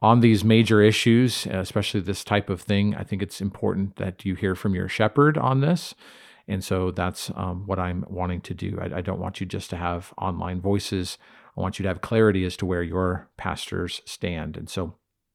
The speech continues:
uh, we have, of course, shared some resources. I haven't been silent. We have talked about this recently at church. We have shared some resources o-, online and some conversations, um,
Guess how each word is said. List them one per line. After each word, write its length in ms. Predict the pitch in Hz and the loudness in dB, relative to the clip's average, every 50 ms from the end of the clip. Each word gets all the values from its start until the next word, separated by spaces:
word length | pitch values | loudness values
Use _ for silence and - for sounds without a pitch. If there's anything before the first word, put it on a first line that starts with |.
| _ _ _ _ _ _ _ _ _ - - - | _ _ _ _ _ _ _ _ _ -12 -10 -4
uh, 80 | - 110 | -2 0
we 180 | 110 131 147 147 | 4 6 6 8
have, 200 | 143 127 117 123 | 8 8 6 4
of 120 | 113 - | 0 2
course, 280 | - 120 113 107 - - - - - - - - - | 4 4 4 4 2 -8 -16 -20 -20 -20 -20 -20 -14
shared 520 | - - - 127 113 117 120 113 107 - - | 0 6 8 10 12 12 10 8 4 -2 -2
some 360 | - 127 117 113 110 110 113 | 2 4 6 6 6 4 2
resources. 500 | - 110 107 104 - 113 110 90 104 110 | 2 0 0 2 2 2 2 2 2 2
I 60 | 104 | 2
haven't 180 | 110 107 104 95 | 2 2 2 2
been 160 | 101 95 90 | 2 0 0
silent. 440 | - - 110 104 107 107 110 107 101 | 0 2 2 4 4 4 2 0 0
We 80 | 95 | 0
have 140 | 98 98 95 | -2 -2 0
talked 280 | - 107 95 101 - 98 | 0 0 0 0 0 -2
about 220 | 92 90 95 - | -2 -2 -4 -4
this 220 | - 101 92 - | -4 -6 -6 -6
recently 640 | - 98 95 - - 104 98 98 95 92 92 92 98 - - - | -6 -6 -6 -6 -6 -6 -4 -4 -4 -4 -4 -6 -6 -10 -12 -14
at 100 | - - | -12 -6
church. 460 | - - 143 143 139 131 - - - - - - - - - - - _ - | 2 6 6 6 6 6 2 -10 -14 -14 -20 -20 -20 -20 -20 -20 -18 _ -6
We 140 | 92 95 95 | -4 -2 -2
have 140 | 92 87 | -2 -2
shared 260 | - - 101 95 92 - | 0 2 2 2 0 0
some 400 | - 98 92 92 90 95 92 - _ - | -2 -2 -2 -2 -2 -4 -6 -8 _ -4
resources 840 | 107 101 - - 104 101 92 - - 104 98 95 95 92 - - | -2 -2 0 0 0 0 0 0 0 0 0 0 0 -2 -4 -4
o-, 20 | - | -4
online 840 | 90 92 - 82 90 92 90 90 90 95 98 95 95 98 98 95 | -4 -4 -2 -2 -4 -2 -2 -2 0 0 0 0 0 0 0 -2
and 180 | 90 87 85 82 | -2 -4 -6 -8
some 220 | - - - 95 | -8 -8 -8 -8
conversations, 1120 | 95 - 101 87 90 95 - - 95 92 92 - - 101 95 98 95 95 - - - - - _ | -4 -4 -6 -6 -6 -6 -4 -4 -2 -2 -2 -2 -2 0 0 0 -2 -2 -6 -10 -14 -16 -16 _
um, 440 | - 107 107 104 107 107 104 - | -8 -8 -6 -6 -6 -6 -8 -10